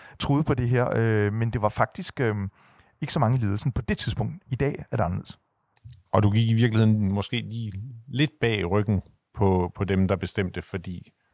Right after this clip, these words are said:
Speaker 1: Jeg
Speaker 2: du
Speaker 1: mener
Speaker 2: var overbevist selv.
Speaker 1: Ja, jeg mener, jeg kunne retfærdiggøre et lille bit forsøg i, øh, halvtreds tyske kvinder, uden at jeg behøvede tale meget om det med koncernledelsen.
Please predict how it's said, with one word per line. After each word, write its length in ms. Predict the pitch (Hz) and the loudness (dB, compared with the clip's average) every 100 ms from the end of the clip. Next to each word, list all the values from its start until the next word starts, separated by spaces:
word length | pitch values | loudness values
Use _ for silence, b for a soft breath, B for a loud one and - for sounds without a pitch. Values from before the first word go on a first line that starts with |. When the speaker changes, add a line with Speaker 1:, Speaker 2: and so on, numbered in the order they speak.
| - | -8
Speaker 1:
Jeg 160 | 147 143 | -2 2
Speaker 2:
du 60 | |
Speaker 1:
mener 320 | 151 185 214 | 2 4 6
Speaker 2:
var 100 | 226 | 6
overbevist 640 | 151 120 113 110 92 - - | 6 6 6 0 -2 -6 -4
selv. 220 | 123 113 - _ | -4 -6 -16 _
Speaker 1:
Ja, 100 | - - | -10 -6
jeg 120 | 147 160 | -2 2
mener, 560 | 180 196 196 190 170 160 | 2 2 4 6 4 2
jeg 240 | 147 151 143 | 2 2 2
kunne 280 | - 135 127 | -2 0 2
retfærdiggøre 680 | 143 127 - 151 147 143 | 2 2 0 -2 -2 0
et 80 | 127 | 0
lille 140 | 131 131 | 0 -2
bit 160 | 127 | -4
forsøg 360 | - 127 117 - _ _ _ | -4 -4 -4 -6 _ _ _
i, 300 | 135 127 117 | -8 -6 -4
øh, 180 | 117 110 | -2 -2
halvtreds 420 | 120 - 127 - | -2 -4 -6 -6
tyske 400 | - 123 - 131 - | -8 -10 -6 -8 -6
kvinder, 320 | - 107 117 | -4 0 0
uden 320 | 127 127 117 135 | 0 0 0 0
at 160 | 120 | 0
jeg 180 | 113 101 b b b b | 2 0 b b b b
behøvede 360 | - 123 123 127 - _ | -4 -2 0 -2 -6 _
tale 200 | - 107 | -4 2
meget 180 | 117 127 | 4 4
om 140 | 95 | 2
det 100 | 120 104 | -4 -6
med 100 | 104 | -4
koncernledelsen. 600 | 110 107 98 98 98 - | -4 -2 -4 -4 -8 -12